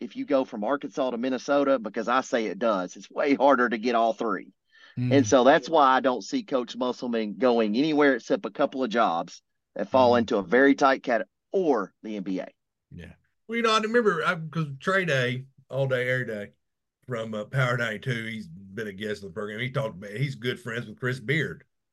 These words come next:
Speaker 1: Yeah.
Speaker 3: Because, you know, Trey Day's always out there at the, at the Little Rock games. Um,
Speaker 1: Sure.
Speaker 3: but he said, you know, Beard, when he went to Texas, goes, "Look, if I can't do it here, I can't do it."
Speaker 1: Yeah.
Speaker 3: And, and, and the same thing, I think, in Arkansas. I mean,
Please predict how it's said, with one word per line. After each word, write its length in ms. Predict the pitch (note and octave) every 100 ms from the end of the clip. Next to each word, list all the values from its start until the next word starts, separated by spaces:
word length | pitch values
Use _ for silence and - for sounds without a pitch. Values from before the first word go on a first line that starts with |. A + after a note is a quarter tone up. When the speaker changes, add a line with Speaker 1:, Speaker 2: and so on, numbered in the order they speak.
| _ _ _ _
Speaker 1:
Yeah. 180 | - G#2 -
Speaker 3:
Because, 320 | F#2 - G#2+
you 100 | C#3
know, 120 | B2
Trey 300 | G#2 C#3+ D#3
Day's 260 | C#3+ A2 G#2+
always 420 | A#2 A2+ G2+ F#2+
out 180 | F#2+ F#2+
there 160 | G#2 F#2
at 100 | F2+
the, 200 | F2+ F2 F#2+
at 140 | F2+
the 160 | G2+ F2
Little 280 | F#2 G2 F#2+
Rock 240 | F2+ E2
games. 460 | E2 E2 D#2+ E2 _ _ _ _ _ _
Um, 200 | G#2 A2
Speaker 1:
Sure. 220 | G2 F2 - _ _ _ -
Speaker 3:
but 120 | C3
he 60 | F#3
said, 240 | F#3 F3
you 80 | F#3
know, 100 | E3+
Beard, 400 | A2 B2+ F#3+ F3+
when 100 | C#3+
he 120 | D#3
went 260 | G3+ E3+ C3+
to 60 | F#3+
Texas, 200 | G3+ A#2+
goes, 120 | G#2
"Look, 220 | C3 D3+
if 60 | A2
I 80 | B2+
can't 260 | E3 A#2
do 140 | G2 E2+
it 80 | F#2+
here, 200 | D3+ G#2+
I 80 |
can't 320 | C3 C#3 B1 B1
do 200 | - C3+
it." 200 | C3+ _ _ _ _ _ _ _
Speaker 1:
Yeah. 280 | - F2+ - E3 -
Speaker 3:
And, 200 | F3+ E3
and, 180 | F3 F3
and 140 | F#3+
the 60 | F#3+
same 300 | A#3+ A#3+ E3+
thing, 160 | G3 F3
I 80 |
think, 280 | C#3+ D3 C#3+
in 20 |
Arkansas. 400 | A#2 B2 A2+ C3
I 60 | A#2
mean, 380 | C3 A#2+ A2+ G#2+